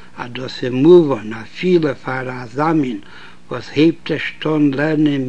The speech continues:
מקרא אין תורה שבכתב, אין דרך הפשט, א דאס א ענין, וואס איז שוין אוועקגעגאבן געווארן, בפועל און בפועל ממש,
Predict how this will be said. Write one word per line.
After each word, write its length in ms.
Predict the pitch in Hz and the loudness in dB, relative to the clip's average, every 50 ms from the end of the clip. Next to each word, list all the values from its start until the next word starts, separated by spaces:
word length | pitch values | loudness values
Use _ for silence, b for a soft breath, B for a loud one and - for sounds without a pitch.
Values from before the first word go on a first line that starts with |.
| 131 | 0
מקרא 440 | 160 175 175 160 - - - 131 117 | 0 0 0 -2 -6 -6 -6 -6 -6
אין 200 | 123 120 113 117 113 - | -6 -10 -12 -12 -14 -8
תורה 300 | - 156 165 160 156 156 135 - | -4 -2 -2 -2 -2 -4 -6 -8
שבכתב, 760 | - 151 139 135 135 135 - - - - 170 160 160 147 135 120 - B B B B B B B B - - | -12 -12 -10 -10 -12 -12 -12 -16 -12 -6 -4 -4 -4 -4 -6 -10 -14 B B B B B B B B -12 -10
אין 140 | - 123 120 | -10 -8 -6
דרך 420 | 120 151 160 160 151 147 - - 135 | -4 -2 -2 0 -2 -2 -4 -6 -10
הפשט, 760 | 135 131 - - - - - 196 190 185 170 160 151 143 - - B B B B B B B B B | -10 -10 -10 -10 -8 -4 0 0 2 2 2 0 -2 -4 -8 -12 B B B B B B B B B
א 120 | - 131 131 | -10 -8 -8
דאס 380 | 123 123 135 131 120 - - | -4 -4 -4 -4 -4 -6 -8
א 200 | 147 135 131 131 135 131 | -8 -6 -4 -6 -6 -4
ענין, 440 | 135 160 180 190 180 170 160 151 139 | -2 2 4 6 6 8 6 6 6
וואס 300 | 127 131 139 127 - - | 4 0 -2 -4 -4 -8
איז 80 | 143 - | -8 -8
שוין 240 | - - 147 139 | -4 -4 -4 -4
אוועקגעגאבן 840 | 135 131 127 120 113 151 180 175 160 160 156 135 147 147 139 131 139 131 | -4 -4 -6 -2 2 2 2 4 4 0 -2 0 -2 -2 -2 -2 -2 -4
געווארן, 480 | 135 131 123 131 147 143 143 135 120 110 B B B B B B B B 151 127 | -4 -4 -2 -2 -2 -2 0 -2 -4 -6 B B B B B B B B -10 -6
בפועל 640 | 123 131 127 - - - 160 190 180 165 147 127 117 110 - - | -6 -6 -6 -6 0 2 4 6 6 6 6 2 0 -6 -12 -8
און 120 | - 127 120 120 | -8 -8 -6 -6
בפועל 680 | 123 117 110 - - 147 160 151 143 139 131 123 117 | -8 -8 -10 -4 0 0 2 2 2 0 0 -2 -4
ממש, 840 | 120 123 127 143 156 156 156 156 156 156 156 156 156 156 - - - | -4 0 0 2 4 4 4 2 2 2 0 0 -2 -2 -4 -6 -10